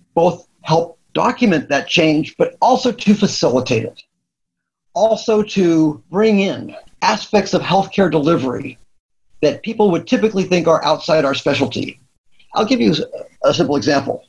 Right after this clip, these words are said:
In hospitals for years, anesthesiologists have been involved as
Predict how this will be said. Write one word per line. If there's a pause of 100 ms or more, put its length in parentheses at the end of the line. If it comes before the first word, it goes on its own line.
(320)
In
hospitals
for
years,
anesthesiologists
have
been
involved (560)
as